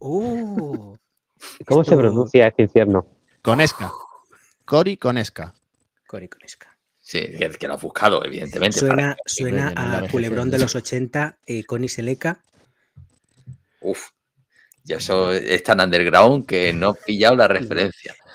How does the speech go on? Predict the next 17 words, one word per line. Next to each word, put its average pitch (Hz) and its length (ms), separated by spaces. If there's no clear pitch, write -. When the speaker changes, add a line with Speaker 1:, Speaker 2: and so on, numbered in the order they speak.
Speaker 1:
Eso - 220
es, 110 240
es 98 160
viejunismo, 98 960
no 98 120
sé 110 100
si 104 160
era 98 220
Hotel 107 420
o 92 380
alguna 92 320
de 92 40
estas 90 300
series 90 560
que 104 120
Speaker 4:
Mm. - 40
Speaker 1:
echaban 95 640